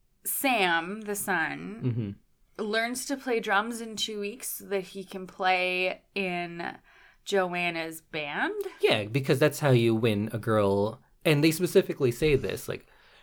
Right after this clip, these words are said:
Speaker 2: "Don't go talk to her." Uh, I've seen rock stars and girls like that, so just learn to play the drums.
Speaker 1: Yeah.
Speaker 2: You don't need to talk to her
Speaker 1: No.
Speaker 2: ever.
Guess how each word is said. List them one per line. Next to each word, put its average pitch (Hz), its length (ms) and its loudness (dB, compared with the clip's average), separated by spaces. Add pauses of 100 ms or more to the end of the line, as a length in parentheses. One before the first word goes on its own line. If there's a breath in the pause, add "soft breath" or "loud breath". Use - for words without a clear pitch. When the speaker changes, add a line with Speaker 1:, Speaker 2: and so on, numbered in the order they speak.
(180 soft breath)
Speaker 2:
"Don't 147 320 2
go 208 160 2
talk - 400 -2
to 95 120 -6
her." 90 300 -10 (380 soft breath)
Uh, 113 340 0
I've 135 180 4
seen 135 240 0
rock 123 300 4
stars 175 440 2
and 120 220 -2
girls 127 280 6
like 107 260 0
that, 98 220 2
so 117 100 -2
just 117 160 -4
learn 120 180 2
to 113 60 -6
play 113 160 2
the 104 100 0
drums. 107 360 0
Speaker 1:
Yeah. - 140 2
Speaker 2:
You 143 80 6
don't 151 100 6
need 131 140 2
to - 60 -12
talk - 260 -4
to - 140 -10
her 180 120 -8
Speaker 1:
No. 190 160 0
Speaker 2:
ever. - 280 -8